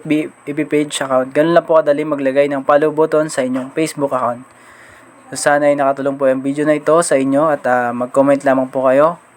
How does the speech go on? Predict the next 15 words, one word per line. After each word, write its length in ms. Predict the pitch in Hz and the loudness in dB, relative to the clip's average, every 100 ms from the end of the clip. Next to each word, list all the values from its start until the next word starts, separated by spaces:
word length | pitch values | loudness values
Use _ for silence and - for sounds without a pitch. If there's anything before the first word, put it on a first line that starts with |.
| _ - _ _ _ | _ -20 _ _ _
kapag 400 | - 131 131 123 | -14 -6 -4 -4
nakatulong 400 | 123 127 131 131 | -2 0 0 -2
po 160 | 131 131 | -2 -2
ang 160 | 123 127 | -2 -4
video 240 | 147 151 | -2 2
na 80 | 147 | 2
to 240 | 143 147 | 2 0
sa 240 | 151 135 120 | -2 -4 -4
inyong 240 | 117 123 | -4 -4
paglagay 560 | - 127 131 135 139 135 | -2 0 2 4 4 2
ng 240 | 123 123 - | -4 -2 2
follow 240 | 139 151 | 2 2
button 400 | 147 147 147 143 | 2 2 2 0
sa 80 | - | -4
inyong 240 | 131 127 | -8 -8